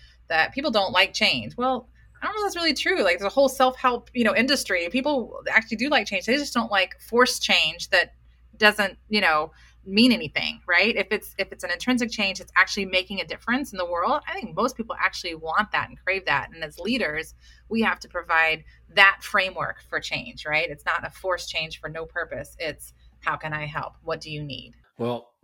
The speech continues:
Speaker 2: Tara, thank you so much for coming on. Um, particularly our, our talk about,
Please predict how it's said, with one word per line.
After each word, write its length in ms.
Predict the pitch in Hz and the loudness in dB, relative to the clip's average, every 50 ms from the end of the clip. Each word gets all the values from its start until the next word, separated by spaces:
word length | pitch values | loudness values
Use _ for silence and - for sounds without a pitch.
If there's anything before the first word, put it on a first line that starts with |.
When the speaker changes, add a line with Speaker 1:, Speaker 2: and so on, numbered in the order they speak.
| 196 131 131 - _ - 139 | -20 -20 -20 -20 _ -12 -2
Speaker 2:
Tara, 240 | - 147 139 135 123 | 2 4 6 6 6
thank 220 | 135 147 143 - | 4 2 2 2
you 80 | 143 120 | 2 2
so 180 | - - 127 | 4 4 4
much 180 | 120 120 117 - | 4 4 2 0
for 100 | - 113 | -2 -2
coming 220 | - 117 117 107 | -2 0 0 0
on. 500 | 101 101 101 104 110 110 113 123 147 190 - _ | 0 0 0 -2 -2 -4 -6 -10 -14 -18 -14 _
Um, 420 | - 107 101 101 101 95 98 95 - _ _ - - _ _ _ _ _ _ _ _ - | -4 -2 0 0 0 -2 -2 -6 -10 _ _ -20 -20 _ _ _ _ _ _ _ _ -6
particularly 720 | - - 151 180 - 175 147 131 123 113 110 107 101 - 104 - - - - | 0 2 2 4 6 6 6 6 6 6 2 -2 -4 -8 -12 -16 -16 -18 -14
our, 300 | 101 120 117 110 107 107 107 | -12 -8 -8 -6 -6 -6 -6
our 100 | 117 110 | -6 -2
talk 260 | - - 139 156 - | 2 4 6 6 6
about, 400 | 139 117 123 120 117 113 107 - | 4 4 4 4 4 4 2 0